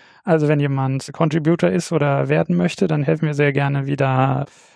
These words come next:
beigetragen werden kann zum Open Source, äh, Projekt. Wir haben auch eine kommerzielle Lösung oder natürlich auch gegen Geld, wenn jetzt jemand sagt, okay, ich brauche jetzt mal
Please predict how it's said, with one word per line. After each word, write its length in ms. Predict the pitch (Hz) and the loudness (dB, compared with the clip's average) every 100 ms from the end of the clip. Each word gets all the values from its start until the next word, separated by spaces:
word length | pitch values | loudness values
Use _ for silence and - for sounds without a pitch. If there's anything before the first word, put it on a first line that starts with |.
| _ | _
beigetragen 500 | 151 160 - 165 156 | 0 0 0 0 0
werden 220 | 147 143 | 0 -2
kann 200 | - 147 | -2 -4
zum 240 | - 147 147 | -2 -2 0
Open 220 | 143 147 | -2 0
Source, 380 | - 170 - 190 | 0 0 -2 -2
äh, 140 | 160 | -2
Projekt. 340 | 139 156 147 - | 0 -2 -2 0
Wir 80 | |
haben 140 | 143 143 | 0 0
auch 140 | 135 | 0
eine 200 | 139 131 - _ _ _ | 0 0 -4 _ _ _
kommerzielle 560 | - 160 160 143 156 143 | -2 2 2 2 0 2
Lösung 380 | 139 143 143 156 | 0 -2 0 -2
oder 320 | 139 139 139 | 2 2 2
natürlich 480 | 156 135 180 160 - | 0 2 2 0 2
auch 180 | 135 - | 0 0
gegen 200 | 147 127 | -2 -2
Geld, 280 | 127 117 | -2 -4
wenn 80 | 139 | -4
jetzt 160 | 135 - | -6 -6
jemand 200 | 147 131 | -6 -4
sagt, 180 | 139 - | -6 -6
okay, 160 | - | -8
ich 160 | 143 - | -10 -8
brauche 180 | - 147 | -4 -4
jetzt 160 | 139 | -2
mal 240 | 147 127 | -2 0